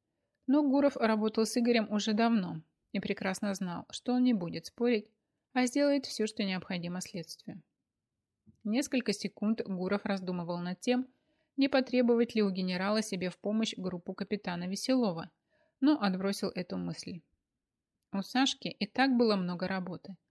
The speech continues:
чтобы ставить его на новое дело. К тому же ситуация с расследованием похищения – была далеко не критической, и пока можно обойтись своими силами. Расставив точки над "и",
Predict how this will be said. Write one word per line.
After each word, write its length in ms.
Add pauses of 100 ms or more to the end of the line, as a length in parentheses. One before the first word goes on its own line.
(280)
чтобы 320
ставить 400
его 240
на 140
новое 380
дело. 360 (840)
К 80
тому 280
же 120
ситуация 580
с 100
расследованием 640
похищения – 680 (500)
была 220
далеко 380
не 120
критической, 840 (360)
и 80
пока 320
можно 300
обойтись 600
своими 480
силами. 540 (2000)
Расставив 640
точки 400
над 300
"и", 220